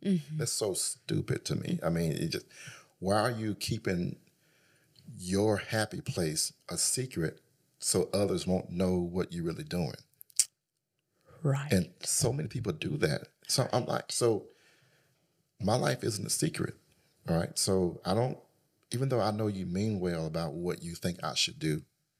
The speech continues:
Speaker 2: you mean well, I respect that, you respect me,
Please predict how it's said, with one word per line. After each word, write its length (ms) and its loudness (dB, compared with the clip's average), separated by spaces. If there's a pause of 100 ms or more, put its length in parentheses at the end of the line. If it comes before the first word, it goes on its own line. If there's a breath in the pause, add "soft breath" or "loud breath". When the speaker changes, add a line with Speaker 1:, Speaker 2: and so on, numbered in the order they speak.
(280)
Speaker 2:
you 100 0
mean 280 2
well, 320 2
I 60 -2
respect 440 0
that, 160 2
you 60 -2
respect 360 -2
me, 320 4